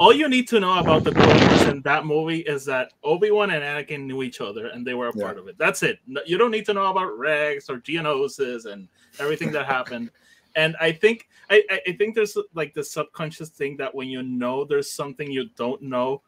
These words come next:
Speaker 1: people freak out. Like, "Oh, they mentioned Ezra. I don't know who that is. I don't know what he's been through." Like,
Speaker 2: Yeah.
Speaker 1: calm down. He's
Speaker 2: Yeah.
Speaker 1: just, uh, he, he's the MacGuffin of the story.
Speaker 2: Mm-hmm.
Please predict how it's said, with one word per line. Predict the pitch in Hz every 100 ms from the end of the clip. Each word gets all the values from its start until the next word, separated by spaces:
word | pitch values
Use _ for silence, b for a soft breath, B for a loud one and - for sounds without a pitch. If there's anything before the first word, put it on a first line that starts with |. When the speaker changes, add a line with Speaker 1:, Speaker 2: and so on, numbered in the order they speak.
| _ _
Speaker 1:
people | 151 139
freak | - 127
out. | 127 135
Like, | 123 -
"Oh, | 165 - _ _
they | 180 170
mentioned | 185 202 175
Ezra. | 160 135 151
I |
don't | 160 160
know |
who | 165
that | 156 139
is. | 120 -
I | 147
don't | 160
know | 165
what | 156
he's | 156
been | - 139 127
through." | 120
Like, | 120 120 _ _ _ -
Speaker 2:
Yeah. | 104 90
Speaker 1:
calm | - 233 233
down. | 208 131 98 - _ _
He's | 277 247 220
Speaker 2:
Yeah. |
Speaker 1:
just, | 208 214 -
uh, | 196 -
he, | 170 180 -
he's | 180 170
the | 214
MacGuffin | 190 175 175 151 139
of | 131
the |
story. | - 156 - -
Speaker 2:
Mm-hmm. | - 110 135